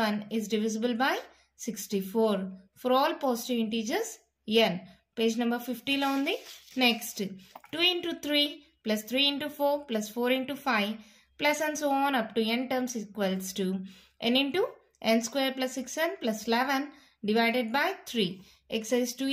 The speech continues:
A లో second problem. Next, one by one into three plus one by three into five plus one by five into seven plus and so on plus one by two n minus one into two n plus one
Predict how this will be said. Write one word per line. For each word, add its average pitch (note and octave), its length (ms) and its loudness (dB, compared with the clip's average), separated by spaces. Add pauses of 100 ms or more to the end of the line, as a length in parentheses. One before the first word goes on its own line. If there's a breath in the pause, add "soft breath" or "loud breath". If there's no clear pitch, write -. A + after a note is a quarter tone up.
A - 80 2
లో E4+ 80 0 (220)
second C4 280 0 (100)
problem. F3 300 -4 (440 soft breath)
Next, A3+ 360 0 (560 loud breath)
one D4+ 140 0 (100)
by B3+ 100 4 (220)
one F#3+ 140 0
into G#3+ 160 -2 (100)
three G#4 180 0 (380 soft breath)
plus G#3 160 2 (160)
one D4+ 180 0
by D4 80 4 (120)
three G3+ 220 -2
into F#3+ 160 -4 (120)
five G#3+ 240 2 (360 loud breath)
plus A3 200 0 (140)
one B3+ 100 2 (100)
by C4 80 4 (120)
five F#3 260 -2
into G3 180 -4 (120)
seven B3+ 260 2 (680 loud breath)
plus B3 300 4 (300)
and B3 100 2 (120)
so C#4+ 80 4 (160)
on D4+ 80 -4 (100)
plus G#3+ 240 2 (180)
one C4 120 2 (100)
by A3 80 4 (140)
two A3+ 100 0 (140)
n A3+ 120 0
minus A3+ 280 -2 (160)
one A3+ 120 2 (520 loud breath)
into A3+ 240 2
two G#3+ 100 0 (160)
n A3+ 100 -2
plus A3+ 180 0 (200)
one A3+ 100 0